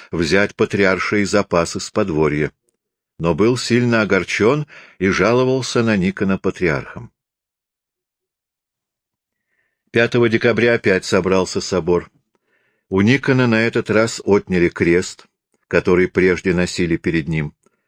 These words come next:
Никона спрашивали в перебивку то о том, то о другом,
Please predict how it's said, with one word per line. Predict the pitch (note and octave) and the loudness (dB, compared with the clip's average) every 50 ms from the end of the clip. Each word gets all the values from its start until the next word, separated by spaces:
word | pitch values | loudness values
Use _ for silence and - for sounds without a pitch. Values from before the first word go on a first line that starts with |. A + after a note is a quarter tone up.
| _ _ _ _ _ _ _ _ _ _ _ _ _ | _ _ _ _ _ _ _ _ _ _ _ _ _
Никона | G2 A2+ D3+ E3 - D#3+ D3 C#3 C3+ | 0 2 2 2 2 2 0 2 0
спрашивали | - - - B2 B2 C#3 C3+ - - C3+ A#2 A#2 A2+ A2+ A2 G#2 | -2 -2 0 2 2 2 2 0 0 0 2 4 4 4 4 2
в | G2 - - | 0 -2 -2
перебивку | - A2+ G#2 G#2+ G#2 F2+ G#2+ A2 G#2+ - - G2+ F#2 | 0 2 2 2 2 2 2 0 0 0 -2 -4 -2
то | - - G#2 A2 G#2+ | 0 0 2 2 2
о | G2 | 2
том, | F2+ - - F#2 G2 G#2+ A2 | 0 0 0 0 2 0 0
то | F#2+ - G2 G2 G2+ | -2 0 0 2 2
о | |
другом, | F#2+ D#2+ E2+ F2 D#2 C#2+ D#2+ F2+ G2+ G#2+ G#2 | 0 0 -2 -2 -2 0 2 2 2 0 -2